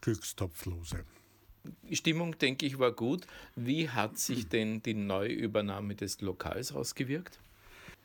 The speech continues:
Speaker 1: Die Neuübernahme des Lokals hat sich, äh, sehr positiv, äh, herausgestellt. Es ist ein komplettes Nichtraucherlokal geworden und, äh, die, äh, die Speisen sind von exzellenter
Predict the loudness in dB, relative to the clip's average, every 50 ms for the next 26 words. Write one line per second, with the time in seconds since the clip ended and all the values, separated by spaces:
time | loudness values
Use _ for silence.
0 | -6 0 2 4 4 6 6 4 4 4 4 4 4 4 2 0 0 0 0 0
1 | 2 0 0 0 0 0 0 0 -2 -4 -4 -4 -4 -4 -4 -4 -4 -2 -2 -2
2 | 0 0 0 0 0 0 0 0 -2 0 0 0 0 2 0 0 0 -2 -2 0
3 | 0 2 2 0 -2 -4 -8 -14 -18 -18 -18 -18 -18 -20 -2 2 4 4 4 4
4 | 2 0 0 -2 0 2 2 2 2 -2 -8 -16 -12 -4 -2 0 2 2 2 2
5 | 2 2 0 0 -2 -2 -2 0 0 0 -2 -2 -2 -6 0 2 2 2 4 4
6 | 2 2 2 2 2 0 0 0 -2 -2 0 2 2 2 0 0 -2 -6 -4 0
7 | 2 2 2 2 2 0 0 -2 -2 -4 -6 -14 -16 -16 -16 -16 -16 -12 -6 -2
8 | 0 2 2 4 2 2 2 0 0 -2 0 2 2 2 2 2 -2 -6 -14 -18
9 | -18 -18 -18 -20 -10 -2 2 2 4 4 2 0 -2 -4 -6 -6 -8 -8 -6 -6
10 | -4 -4 -2 -2 -2 -2 -2 -2 -2 -4 -4 -4 -2 -4 -4 -2 -2 -2 -2 -2
11 | 0 0 0 0 -2 -4 -8 -10 -16 -20 -20 -8 -2 0 0 0 -2 -2 -2 -2
12 | -2 -2 -4 -6 -6 -2 -2 -2 -2 -2 -4 -4 -4 -4